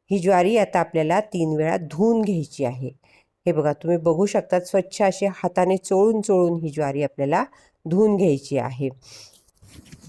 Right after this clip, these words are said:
खानदेशात हे पापड खूप प्रसिद्ध आहेत. आता ही ज्वारी, अ, भिजवतात आणि निथळून ठेवतात आणि काढतात सुद्धा. पण आता ही आपण सोपी पद्धत इथे करणार आहोत.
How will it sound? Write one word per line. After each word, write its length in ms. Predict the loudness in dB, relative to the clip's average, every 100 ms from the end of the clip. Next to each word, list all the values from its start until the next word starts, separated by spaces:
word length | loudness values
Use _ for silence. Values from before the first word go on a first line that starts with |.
| -20 _ _ _ -6
खानदेशात 480 | -2 2 2 0 -2 0
हे 80 |
पापड 420 | 0 0 0 0 0
खूप 180 | -4 -2
प्रसिद्ध 460 | -2 0 -2 -2 -2
आहेत. 360 | -2 -2 -4 -4 _ _ _ -8
आता 160 | -2
ही 200 | 0 0
ज्वारी, 460 | 0 2 2 2 -2 -6 _ _ -4
अ, 160 | -2 -2
भिजवतात 720 | 0 0 4 4 4 0 0
आणि 220 | 0 2 2
निथळून 440 | 0 2 2 2
ठेवतात 320 | 2 2 2 2
आणि 180 | 0 -2 -2
काढतात 520 | 0 0 0 0 0
सुद्धा. 440 | -4 -6 -6 -6 -8 _ -20 -20 -20 _
पण 100 | 0
आता 240 | 0 2 2
ही 180 | 4 2
आपण 280 | 2 0
सोपी 380 | 0 0 -2 -2
पद्धत 340 | 0 0 2 0
इथे 200 | -2 -4
करणार 380 | 0 0 2 0
आहोत. 320 | 0 0 0